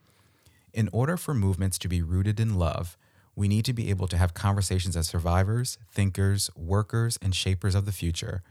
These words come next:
where all of our experiences can feed our learning. Abolition is the idea that resonates the most to me, both as a survivor who wants to break cycles of harm and as a human who wants to belong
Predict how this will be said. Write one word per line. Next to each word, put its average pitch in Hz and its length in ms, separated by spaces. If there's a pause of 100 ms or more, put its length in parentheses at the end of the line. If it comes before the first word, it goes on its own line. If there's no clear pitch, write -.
(320)
where 85 120
all 107 260
of 120 80
our 123 100
experiences 87 500
can 90 180
feed 87 300
our 90 140
learning. 80 420 (760)
Abolition 107 540
is 90 180
the 90 120
idea 90 440
that 82 180
resonates 92 520 (100)
the 107 100
most 131 360
to - 100
me, 73 280 (220)
both 107 180
as 101 100
a 90 100
survivor 87 680 (340)
who 104 120
wants 92 280
to 98 80
break 87 220
cycles 87 360
of 80 80
harm 82 440 (440)
and 104 120
as 98 140
a 95 60
human 95 480
who 90 160
wants 92 240
to - 120
belong 90 560